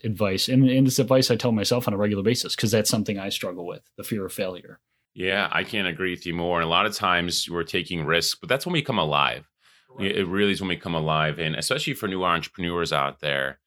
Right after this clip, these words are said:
Speaker 2: I don't know about you, but, like, if we can't risk it now and we don't have really that much to lose, then one, think about it. Like, well, I have a lot to lose. I have my house, right? My, you know, things like that. I, I, I, I get what you're saying, but imagine when you have now ten employees.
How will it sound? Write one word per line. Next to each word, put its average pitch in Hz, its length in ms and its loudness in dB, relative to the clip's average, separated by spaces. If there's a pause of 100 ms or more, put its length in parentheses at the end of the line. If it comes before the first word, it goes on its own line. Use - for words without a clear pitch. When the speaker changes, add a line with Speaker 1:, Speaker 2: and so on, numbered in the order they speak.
Speaker 2:
I 113 80 2
don't 131 100 2
know 110 60 2
about 85 120 -2
you, 82 220 0
but, 73 360 -4
like, 76 260 -4
if 87 260 -2
we 123 140 -4
can't 156 300 -2
risk 85 320 -4
it - 160 -12
now 80 500 -2 (140)
and 87 160 0
we 101 60 0
don't 110 140 -2
have 98 160 -2
really 90 220 -2
that 71 260 -2
much 87 360 -4
to 90 80 -6
lose, 76 800 -4 (160)
then 95 240 -2
one, 95 240 -2 (200)
think 147 120 0
about 85 160 4
it. - 60 -8 (340)
Like, 120 140 0
well, 120 140 4
I 113 120 4
have 156 100 4
a 135 60 6
lot 90 180 4
to 87 60 0
lose. 76 180 2
I 80 80 4
have 82 100 2
my 85 120 2
house, 87 280 2
right? 76 140 4
My, 80 140 2
you 82 160 -4
know, 80 80 -2
things 101 260 -2
like - 80 -10
that. 101 140 -2
I, 95 280 -2
I, 92 80 -4 (140)
I, 101 160 -4
I 95 60 0
get 92 140 -4
what 71 40 -10
you're 87 120 -2
saying, 107 420 0 (300)
but 110 100 2
imagine 113 560 0
when 95 180 0
you 90 100 -4
have 82 260 2
now 80 200 2
ten 85 220 -4
employees. 76 720 -4